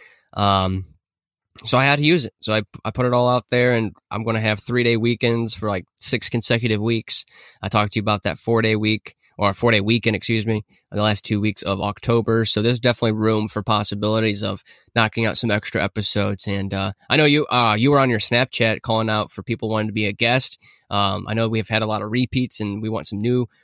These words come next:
uh, voices on there, new stories, all that kind of stuff. I mean, we love the guests that we've had on,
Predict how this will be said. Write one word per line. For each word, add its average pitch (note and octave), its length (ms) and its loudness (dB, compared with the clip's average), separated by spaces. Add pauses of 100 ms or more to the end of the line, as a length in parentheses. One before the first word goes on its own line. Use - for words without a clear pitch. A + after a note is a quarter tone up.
(200)
uh, G2 180 -2
voices C3+ 400 2
on C3+ 260 2
there, C3+ 240 2
new B2+ 280 2
stories, B2 800 0
all A#2 140 2
that G#2 100 -2
kind A#2 140 -4
of A2+ 80 -2
stuff. A#2 380 0
I F#2+ 60 -4
mean, A2+ 140 0
we A#2+ 80 -2
love C3+ 160 2
the B2 60 -2
guests B2+ 220 2
that B2 60 0
we've A2 120 -2
had A2+ 180 2
on, A#2 200 0